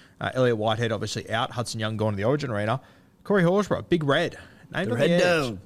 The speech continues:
Speaker 1: I, uh, I didn't see this coming at all. What, what are your thoughts on it?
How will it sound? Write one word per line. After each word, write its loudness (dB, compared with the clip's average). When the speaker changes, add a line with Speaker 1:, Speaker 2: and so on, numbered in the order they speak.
Speaker 1:
I, 2
uh, 4
I 2
didn't -6
see -4
this -4
coming -4
at -2
all. -2
What, -4
what 2
are 4
your 4
thoughts -2
on -4
it? -12